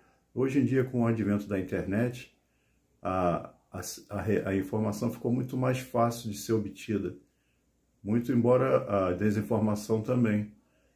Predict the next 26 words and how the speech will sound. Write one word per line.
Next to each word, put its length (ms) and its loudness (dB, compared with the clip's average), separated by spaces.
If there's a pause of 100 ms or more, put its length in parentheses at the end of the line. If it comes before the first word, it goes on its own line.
(120)
né? 220 2
E 60 6
é 80 6
sobre, 380 -2
nesse 280 0
contexto 360 0
que 40 -4
eu 60 -2
gostaria 340 2
de 80 -4
fazer 240 -4
essa 180 -4
reflexão 560 -4
com 120 -4
os 80 -2
amigos. 440 0 (720)
Eu 80 -10
gostaria 420 0
de 100 -4
trazer 400 0
para 260 2
isso 240 -2
um 180 -4
vídeo 420 -2
muito 220 -2
interessante 720 0